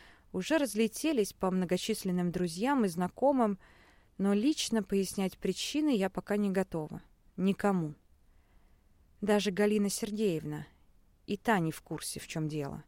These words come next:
Она, конечно же, ворчит и дуется, но глубоко в душу не лезет. Ждёт, пока я сама пущу. Лиля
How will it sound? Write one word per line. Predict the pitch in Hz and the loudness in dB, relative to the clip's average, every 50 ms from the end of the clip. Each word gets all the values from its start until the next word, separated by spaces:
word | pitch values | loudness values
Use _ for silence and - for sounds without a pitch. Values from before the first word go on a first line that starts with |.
| _ _ _ - - - - _ - | _ _ _ -20 -20 -20 -20 _ -2
Она, | - 277 339 - | 0 0 2 2
конечно | - 208 208 208 190 - 202 190 | 2 4 4 2 2 0 -2 0
же, | 170 190 | 0 0
ворчит | 180 175 185 - - - - 320 330 - - | 2 2 0 0 -2 -2 -2 -2 -2 0 0
и | 196 | 0
дуется, | 175 165 233 277 311 262 233 - - - - 180 170 - - - - - - - - _ - _ _ _ _ - | 0 0 0 2 4 2 2 0 -2 -6 -6 -6 -6 -8 -12 -20 -20 -20 -20 -20 -20 _ -20 _ _ _ _ -2
но | 180 196 220 269 302 285 | 0 2 4 4 4 2
глубоко | 208 185 214 208 180 165 180 180 - - - 220 202 | 2 2 0 0 2 2 0 -2 0 -2 -2 0 0
в | 175 165 | -2 -2
душу | 156 190 226 254 - - - 220 202 | 0 0 0 0 0 -2 0 0 2
не | 202 202 196 | 2 2 2
лезет. | 180 170 165 151 147 - - - - - - - - _ _ _ _ - | 0 0 -2 -4 -6 -8 -12 -16 -18 -20 -20 -20 -20 _ _ _ _ -2
Ждёт, | 180 175 160 147 165 226 285 - - | 0 0 0 2 2 2 2 2 0
пока | - 190 180 - - 196 196 | -2 -4 -2 -2 0 0 0
я | 196 | 0
сама | 190 - - 196 190 180 170 151 | 0 -2 -2 -2 0 0 -2 -2
пущу. | - - 151 - - - - - - _ _ _ _ _ _ _ _ _ _ _ - _ _ _ _ _ _ - | -4 -8 -10 -8 -10 -10 -10 -12 -14 _ _ _ _ _ _ _ _ _ _ _ -20 _ _ _ _ _ _ -4
Лиля | 190 190 254 320 349 330 302 277 269 254 240 | -2 2 4 4 6 6 4 4 4 4 2